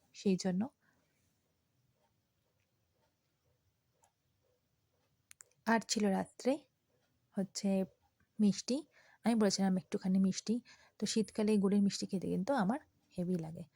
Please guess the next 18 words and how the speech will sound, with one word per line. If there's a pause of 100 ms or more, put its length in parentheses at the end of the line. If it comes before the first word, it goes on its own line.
(360)
এমনি
সময়
খুব
একটা
মিষ্টি
খাই
না, (100)
but
এই
গুড়ের
রসগোল্লা
কিন্তু
আমার
ফেভারিট। (1400)
সবাই
ফোন
দেখছিল
বলে